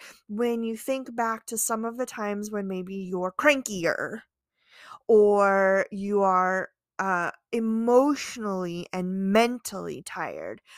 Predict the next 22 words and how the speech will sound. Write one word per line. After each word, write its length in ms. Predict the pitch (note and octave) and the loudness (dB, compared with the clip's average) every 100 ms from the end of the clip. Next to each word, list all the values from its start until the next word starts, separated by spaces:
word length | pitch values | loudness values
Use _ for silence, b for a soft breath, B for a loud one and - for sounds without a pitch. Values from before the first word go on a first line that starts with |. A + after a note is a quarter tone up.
| B | B
You 120 | C4+ | -2
might 220 | E4 B4 - | 0 2 4
also 400 | A#3 B3 A#3+ B3+ | 4 4 2 -2
be, 140 | A3 | 0
like, 160 | G#3 F#3+ | 0 -2
physically 460 | - E4+ B3 G3+ F3 | -2 0 0 -4 -4
tired, 320 | E3+ E3 F3+ | -2 0 0
right? 120 | F#3+ | -2
You're 100 | - | -4
not 140 | F#3 | -6
getting 200 | F#3+ F#3 | -6 -8
enough 200 | F3+ F3 | -8 -10
sleep, 400 | - D4 C4+ G3 - B B B | -8 -6 -2 -4 -6 B B B
but, 180 | A#3 - | -2 2
like, 400 | A3 G#3 G3+ - b b b _ _ _ _ - - G3+ | 2 2 0 -6 b b b _ _ _ _ -18 -18 -14
decision 680 | - A#3 - C4 C4 C4 B3+ | -6 -4 -4 -4 -4 -2 -4
making 400 | A#3+ A#3 A#3+ A3+ - | -6 -8 -8 -8 -6
is 140 | G3+ - | -6 -6
foggier, 1080 | - - G3+ F#3+ F#3+ F#3 E3+ G#2 D2 B1 - b b b b | -10 -6 0 2 0 -4 -10 -10 -12 -14 -20 b b b b
or 420 | G#3+ G#3 G3 F#3+ - | 6 8 6 4 0
you 320 | G3+ G#3+ G#3 | -6 -2 0
are 560 | G3 F#3 F3+ F3+ F3+ | 2 0 0 0 -4